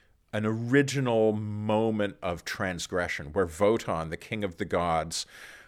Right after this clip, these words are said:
wrests this ring of ultimate power from this wicked dwarf named Alberich. And he does this in order to preserve the balance of the world.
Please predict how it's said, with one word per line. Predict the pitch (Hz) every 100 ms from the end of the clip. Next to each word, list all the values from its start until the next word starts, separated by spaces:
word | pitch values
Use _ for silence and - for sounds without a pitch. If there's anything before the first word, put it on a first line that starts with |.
| _
wrests | 101 95 110 117 - - -
this | 110 95
ring | 98 98 117 117
of | 104 90
ultimate | 107 101 - 104 -
power | - 98 90 85
from | - 92
this | 87 85
wicked | 90 101 - 98 78
dwarf | 80 85 82 - -
named | 85 73 -
Alberich. | 82 73 71 - 50 - - _ - - - _ _ _ _ _ -
And | 104 101 98 98 - _
he | - - 135
does | - 147 175 175 131
this | 123 107
in | - 117 113
order | 120 123
to | 113 -
preserve | - 107 110 110 104
the | 95
balance | - 95 98 95 90 -
of | 82 76
the |
world. | 80 101 101 80 64 -